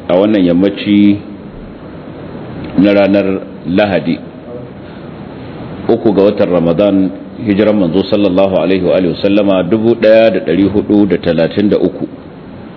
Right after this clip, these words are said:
wanda kuma ya zo daidai da ashirin da biyu ga watan bakwai, miladiya ta dubu biyu da sha biyu. A wannan majalisi na tafsirin Alƙur'ani, wanda muke cikin tafsirin Suratul Nahl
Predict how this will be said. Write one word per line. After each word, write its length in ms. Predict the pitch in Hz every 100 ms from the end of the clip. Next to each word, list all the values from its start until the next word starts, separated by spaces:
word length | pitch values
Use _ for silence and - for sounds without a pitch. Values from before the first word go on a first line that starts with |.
| - - - - - - -
wanda 220 | 98 107 -
kuma 240 | 95 98
ya 100 | 98 95
zo 160 | 98
daidai 340 | 101 95 101 95
da 320 | 95 92 - -
ashirin 720 | 73 - 76 101 104 104 95
da 100 | 78
biyu 400 | 80 95 98 95 - - - - - -
ga 100 | 85
watan 440 | 90 98 90 80
bakwai, 400 | 87 98 104 95
miladiya 500 | 87 80 78 87 87
ta 120 | 78 87
dubu 260 | 90 92
biyu 420 | 87 95 92 92 - -
da 120 | 80
sha 280 | - 107 90
biyu. 240 | 90 95 90 - - - - - - - - - - - - - - -
A 60 | 95
wannan 220 | 120 120 117
majalisi 720 | 113 127 104 - 120 117 117
na 80 | 117
tafsirin 560 | 101 - - 110 104 82
Alƙur'ani, 680 | 92 90 90 107 117 110 101 - - - -
wanda 160 | 78 85
muke 240 | 104 104 92
cikin 320 | - 110 104
tafsirin 400 | 90 - 107 101 -
Suratul 320 | 101 101 98
Nahl 300 | 92 98 -